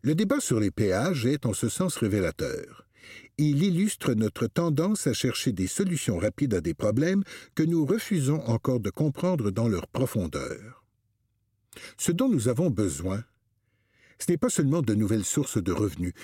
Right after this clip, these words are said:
mais une nouvelle manière de penser à la dépense publique. Une manière qui reconnaît que le temps use, que l'usage transforme et que l'entretien n'est pas un coût, mais une condition du progrès.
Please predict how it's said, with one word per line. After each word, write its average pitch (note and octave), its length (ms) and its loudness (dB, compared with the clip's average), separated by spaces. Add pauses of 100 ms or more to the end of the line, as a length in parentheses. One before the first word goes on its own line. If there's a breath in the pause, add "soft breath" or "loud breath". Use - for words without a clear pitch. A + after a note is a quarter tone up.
(200 loud breath)
mais D3+ 320 2
une C3 220 2
nouvelle F3 680 2
manière D3 440 2
de A2+ 120 0
penser C3+ 480 0
à A2 80 2
la F#2+ 100 2
dépense C3+ 420 0
publique. F#2+ 640 -4 (440 loud breath)
Une E3+ 200 4
manière F#3+ 680 2 (220 loud breath)
qui C#3+ 160 2
reconnaît D#3+ 480 2
que - 140 0
le A#2 160 2
temps B2+ 260 -2 (100)
use, A#2 480 0 (260 loud breath)
que D3+ 100 2
l'usage D3+ 500 2
transforme D#3 640 0 (240 loud breath)
et C3 100 2
que - 120 0
l'entretien F#3 680 2
n'est C3 160 2
pas B2+ 260 2
un A2 120 4
coût, A3+ 320 2
mais G#2+ 220 2
une F#2+ 180 0
condition A2 540 -2
du F2+ 160 -4
progrès. D#2+ 560 -8